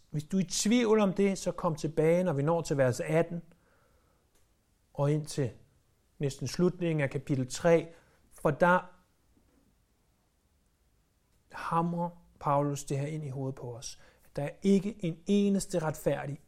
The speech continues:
Ikke en. Vi kan ikke leve op til Guds lov. Vi er ikke retfærdige.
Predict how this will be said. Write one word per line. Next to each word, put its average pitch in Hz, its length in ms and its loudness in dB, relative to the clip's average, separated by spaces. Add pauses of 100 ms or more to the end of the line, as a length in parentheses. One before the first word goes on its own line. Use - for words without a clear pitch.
Ikke 202 420 4 (340)
en. 151 340 4 (1800)
Vi 196 140 4
kan 294 380 0
ikke 160 220 4
leve 147 200 8
op 139 160 6
til 143 140 -2
Guds 143 300 2
lov. 160 200 6
Vi 233 160 4
er 320 280 4
ikke 214 180 4
retfærdige. 143 720 2